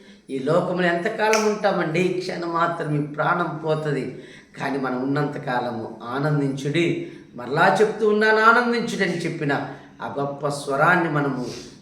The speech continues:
ఈరోజు విన్నాం. ఈ రోజంతా ఆనందంగా ఉందాం. మరలా రాత్రి మనం తొమ్మిది గంటల కల్లా చేరిపోదాం. దేవుని స్తోత్రం. ఎన్ని గంటలకమ్మా? తొమ్మిది గంటలకు చేరిపోతాం. దేవుని స్తోత్రం. పన్నెండు పావు వరకు ఇక్కడ ఆరాధన జరుగుతుంది.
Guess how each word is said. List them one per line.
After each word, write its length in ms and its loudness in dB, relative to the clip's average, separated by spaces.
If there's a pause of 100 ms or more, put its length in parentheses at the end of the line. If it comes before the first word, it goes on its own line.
ఈరోజు 320 -2
విన్నాం. 600 2 (360)
ఈ 100 -8
రోజంతా 500 2
ఆనందంగా 540 4
ఉందాం. 460 0 (220)
మరలా 320 4
రాత్రి 520 6
మనం 520 -2
తొమ్మిది 320 2
గంటల 220 -2
కల్లా 260 2
చేరిపోదాం. 640 2 (500)
దేవుని 200 0
స్తోత్రం. 460 -2
ఎన్ని 200 -2
గంటలకమ్మా? 640 2 (680)
తొమ్మిది 320 0
గంటలకు 420 0
చేరిపోతాం. 600 0 (500)
దేవుని 260 0
స్తోత్రం. 640 0 (500)
పన్నెండు 260 -2
పావు 340 2
వరకు 260 2
ఇక్కడ 180 -2
ఆరాధన 520 4
జరుగుతుంది. 680 -4